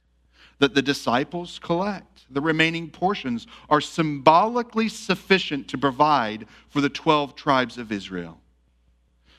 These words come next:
Jesus isn't doing some off-to-the-side revolution. He is showing that he is the bread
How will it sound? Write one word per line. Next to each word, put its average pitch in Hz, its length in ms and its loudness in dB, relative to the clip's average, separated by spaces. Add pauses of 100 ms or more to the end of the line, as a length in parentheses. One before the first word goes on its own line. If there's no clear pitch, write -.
Jesus 208 340 -2
isn't 185 300 -4 (760)
doing 170 300 0
some 151 440 -2 (420)
off-to-the-side 147 1080 2
revolution. 117 800 -4 (1400)
He 240 140 6
is 262 80 0
showing 180 420 -2
that 147 100 0
he 220 260 0
is 240 160 -4
the 160 100 -2
bread 175 600 0